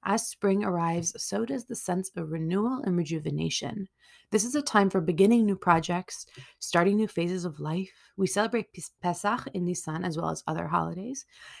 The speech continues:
Nisan is the month of weighing judgment and loving kindness. This can manifest in reevaluating relationships and your interactions with the world. This is also a time to look out and evaluate where you stand in regards to what is happening in the world, greater world at large.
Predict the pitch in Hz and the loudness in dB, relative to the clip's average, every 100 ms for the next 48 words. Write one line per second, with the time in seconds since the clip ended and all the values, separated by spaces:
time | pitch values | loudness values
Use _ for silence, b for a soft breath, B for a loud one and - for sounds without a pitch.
0 | B 220 - 233 233 208 196 190 190 - | B 0 4 2 2 -2 -2 -2 -2 -6
1 | 165 160 175 160 151 180 190 214 233 233 | -8 -4 -2 -2 2 2 2 2 0 0
2 | - 180 170 165 170 180 185 196 _ _ | -2 -2 0 2 2 2 -2 -2 _ _
3 | - - 160 160 156 151 170 - - B | -16 -8 -4 -2 -4 -6 -8 -8 -8 B
4 | B 220 - 269 202 180 196 214 214 220 | B -4 0 0 0 0 -2 -2 -4 -2
5 | 175 175 175 170 160 156 156 151 151 226 | -4 -2 0 0 0 -2 -2 -4 0 2
6 | 269 247 - 196 196 175 156 156 160 - | 2 0 0 -2 -2 -4 -4 -2 -4 -2
7 | 185 175 - 170 175 175 170 B B B | -6 -6 -8 -8 -4 -4 -6 B B B
8 | 208 190 233 277 262 214 185 170 233 240 | -2 0 0 0 -2 -4 -4 -2 -2 0
9 | 180 185 170 160 165 190 - 160 160 240 | 0 0 0 0 0 -2 -2 -4 -2 -4
10 | - - 160 156 160 156 156 - 160 180 | -4 -2 0 -2 -4 -6 -6 -6 -4 -2
11 | 160 156 165 175 180 185 151 135 202 - | -4 -4 -4 -4 -4 -6 -8 -10 -14 -16
12 | - 160 170 170 165 175 - 269 202 151 | -4 -2 -2 -4 -8 -8 -2 2 2 -2